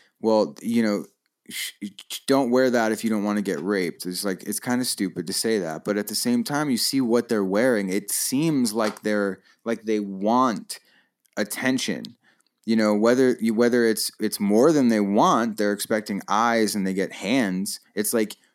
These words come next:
why are you wearing that?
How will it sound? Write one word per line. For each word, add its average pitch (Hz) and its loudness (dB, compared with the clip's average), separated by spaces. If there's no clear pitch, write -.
why 117 0
are 175 2
you 135 0
wearing 113 2
that? - -12